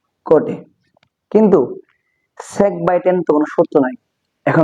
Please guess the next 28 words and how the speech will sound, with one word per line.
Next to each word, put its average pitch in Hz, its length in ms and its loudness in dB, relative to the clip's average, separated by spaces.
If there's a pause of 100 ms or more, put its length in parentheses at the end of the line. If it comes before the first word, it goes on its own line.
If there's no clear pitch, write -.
কি 156 140 4
করব? 131 180 -2 (560)
আমার 147 240 2
তো - 80 0
প্রমাণ 180 220 0
করতে 175 200 2
হবে 196 140 6 (120)
cos 202 220 0
sec 135 200 0
এ। - 20 -12 (580)
আমরা 151 160 2 (120)
sec 214 220 -2
কেও 185 180 6
ভাঙাবো, 190 360 2
আবার 175 140 2 (120)
ট্যান 185 160 0 (100)
কেও 190 140 6 (300)
ভাঙাবো। 135 300 0 (520)
sec 202 240 0
ভাঙালে 170 300 4
কি 196 160 4
পাওয়া 180 200 4
যায়? 143 180 2 (800)
one 170 120 -4 (120)
by 151 200 0 (340)
cos। 151 380 0 (2750)
আর 160 140 2 (1000)
ট্যান 202 140 0